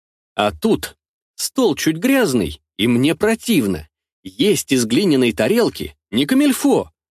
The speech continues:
Вот это словечко еще. Пришлось себя заставить и поесть, и выпить.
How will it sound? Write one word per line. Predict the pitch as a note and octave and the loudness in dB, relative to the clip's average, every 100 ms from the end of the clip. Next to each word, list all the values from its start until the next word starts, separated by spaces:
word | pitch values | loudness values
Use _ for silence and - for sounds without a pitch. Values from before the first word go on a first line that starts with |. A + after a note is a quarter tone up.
| _ _ - | _ _ -8
Вот | F#2 F3 - | -2 -2 2
это | F#3 - | 0 0
словечко | - F#3+ F3 G2 G#2 - A#2 | -2 0 0 0 -2 0 0
еще. | A2+ - G#2+ G#2 D#2+ _ _ _ _ _ _ | 0 2 0 0 -4 _ _ _ _ _ _
Пришлось | G2+ B2 - A#2+ F#3+ - | -2 0 0 0 0 0
себя | - G3 F#3+ | -2 0 0
заставить | F#3 F#3+ - G3+ F#3+ F#3 - - | 0 -2 -2 0 2 0 -4 -4
и | A#2 C#3 | -2 0
поесть, | B2+ C#3+ A#3+ - - - | 0 2 0 -2 -6 -8
и | - F#3+ | -2 0
выпить. | A#3+ C4+ A2+ D#2 - | 2 0 -2 -4 -10